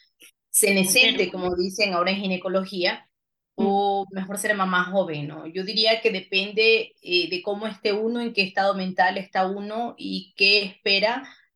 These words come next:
Speaker 1: de esa nueva etapa de su vida, ¿no? Porque obviamente el ser mamá demanda tiempo, atención, energía, eh, sin contar otros muchos factores, ¿no? Entonces, más que la edad, yo diría es saber a lo que,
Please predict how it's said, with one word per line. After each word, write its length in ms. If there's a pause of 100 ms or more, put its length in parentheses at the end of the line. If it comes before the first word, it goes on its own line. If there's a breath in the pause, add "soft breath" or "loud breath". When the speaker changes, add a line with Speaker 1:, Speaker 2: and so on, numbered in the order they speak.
(160)
Speaker 1:
de 380
esa 260
nueva 300
etapa 540
de 80
su 160
vida, 320
¿no? 260
Porque 240
obviamente 520
el 80
ser 180
mamá 340
demanda 460
tiempo, 500
atención, 840
energía, 960 (460 soft breath)
eh, 840
sin 160
contar 300
otros 340
muchos 260
factores, 500
¿no? 140
Entonces, 460 (320)
más 280
que 140
la 80
edad, 460
yo 180
diría 320
es 160
saber 500
a 260
lo 280
que, 540